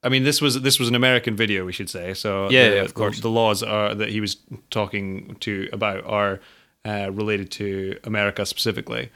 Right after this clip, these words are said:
Speaker 1: But he was saying that there are so many laws, and
Speaker 2: Mm-hmm.
Speaker 1: so, and, and there are, there are obviously those niche laws that are never really used. You know, you, you, I don't know. There's, like, you can shoot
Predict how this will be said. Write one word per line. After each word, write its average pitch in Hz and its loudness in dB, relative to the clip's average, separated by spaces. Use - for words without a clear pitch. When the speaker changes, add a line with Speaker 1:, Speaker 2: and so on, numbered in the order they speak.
Speaker 1:
But 113 0
he 123 2
was 117 0
saying 123 4
that 117 -2
there 113 2
are 110 0
so 139 4
many 135 4
laws, 110 2
and 110 -2
Speaker 2:
Mm-hmm. 113 -12
Speaker 1:
so, 160 2
and, 143 4
and 139 2
there 143 6
are, 139 4
there 143 4
are - 6
obviously 147 2
those 127 4
niche 131 4
laws 113 4
that 107 -2
are 107 -2
never 104 0
really 104 0
used. 98 0
You 98 -4
know, 101 0
you, 104 0
you, 101 -2
I 95 0
don't 95 -8
know. 95 -4
There's, 95 -6
like, 92 -10
you 107 -8
can 101 -4
shoot - 0